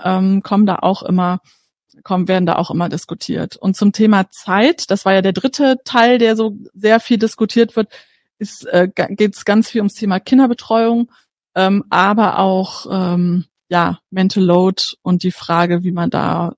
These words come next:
eine gute Aufteilung kommt. Und was jetzt neu dazu gekommen ist, ist, wie gesagt, das ganze Thema auch Meditation, äh, Mental Health, sowohl für Eltern als auch, ähm,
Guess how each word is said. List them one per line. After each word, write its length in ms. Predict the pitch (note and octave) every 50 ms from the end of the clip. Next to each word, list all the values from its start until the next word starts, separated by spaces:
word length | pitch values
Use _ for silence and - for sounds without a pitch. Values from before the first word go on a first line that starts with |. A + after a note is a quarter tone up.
| _ -
eine 100 | F#3 F3+
gute 260 | E3 F#3+ - - -
Aufteilung 520 | - E3+ - - - D#3+ E3 D3+ C#3 D#3 -
kommt. 440 | - - - F3 F3 - - - _ _ _ _ _ _ _ _ _ _ _ _ _ _
Und 180 | - G3 G3 -
was 180 | G3+ G#3 G#3 -
jetzt 200 | G3+ F#3+ - -
neu 180 | G3 G#3 A#3+
dazu 300 | B3+ C4 B3+ - - A#3+
gekommen 400 | G#3+ G#3+ G#3 - - G#3 G3+ G3
ist, 160 | F3+ G3 -
ist, 160 | - F#3+ - -
wie 80 | G3
gesagt, 240 | G3 G3 F#3+ F3+ -
das 160 | - G3+ -
ganze 260 | - F#3+ G3+ - G3
Thema 380 | - - G#3+ G3+ G3+ G3 - -
auch 240 | - F3+ F#3+ - - - - - - - - - - - - - - _ _
Meditation, 1080 | G#3 G3+ G3 F#3+ G3+ G3 - G#3 G#3 F#3 - - - - G3 F#3+ F#3 F3+ F#3 F#3 F#3 -
äh, 140 | - E3 F3
Mental 440 | F3+ F3+ E3+ F3+ F3+ - F3+ F3+ E3
Health, 200 | F#3+ F#3 F#3 - -
sowohl 300 | F3 F3+ F#3+ G3 F#3 -
für 180 | - - -
Eltern 380 | - E3+ F3+ F3 - F3+ D#3+ -
als 220 | - - - - -
auch, 220 | - - - - -
ähm, 280 | - E3+ E3+ E3+ E3